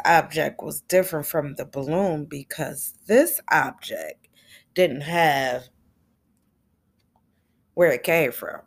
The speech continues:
It didn't have nobody name on it, you know. So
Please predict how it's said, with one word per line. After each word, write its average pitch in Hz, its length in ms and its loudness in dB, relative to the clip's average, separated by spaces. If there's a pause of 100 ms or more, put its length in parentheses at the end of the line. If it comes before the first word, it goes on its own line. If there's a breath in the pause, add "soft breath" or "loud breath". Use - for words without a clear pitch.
(800)
It - 80 -8
didn't 165 180 2
have 160 180 0
nobody 131 440 -4
name 135 400 -4
on 104 160 -18
it, - 220 -20 (1040)
you 147 160 -8
know. 117 380 -8 (120)
So 143 540 4